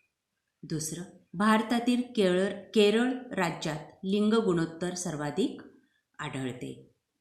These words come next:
तिसरं आहे, ग्रामीण भागात शेती हा प्रमुख व्यवसाय आहे. त्यानंतर ब भाग, एका वाक्यात उत्तरे लिहा तीन गुणांसाठी. एक, स्थलांतर म्हणजे काय?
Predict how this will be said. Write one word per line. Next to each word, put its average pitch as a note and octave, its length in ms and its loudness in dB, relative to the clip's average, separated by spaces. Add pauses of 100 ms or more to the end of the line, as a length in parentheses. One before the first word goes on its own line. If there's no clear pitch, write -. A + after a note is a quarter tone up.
(160)
तिसरं E3+ 340 -2
आहे, F#3 220 -4
ग्रामीण F#3+ 440 4
भागात G3+ 420 0
शेती G#3+ 480 0
हा F#3 160 -4
प्रमुख D#3+ 520 -6
व्यवसाय E3 460 -4 (680)
आहे. C3 480 -14 (540)
त्यानंतर D3+ 420 -4
ब D#3 120 -8
भाग, D3+ 440 -4 (100)
एका F#3 260 -2
वाक्यात D#3 440 -6
उत्तरे C#3+ 420 -6
लिहा C3+ 280 -6 (360)
तीन E3 220 4
गुणांसाठी. B2+ 800 -6 (400)
एक, - 300 -2
स्थलांतर G#3+ 720 0
म्हणजे D#3 380 -2
काय? - 340 -10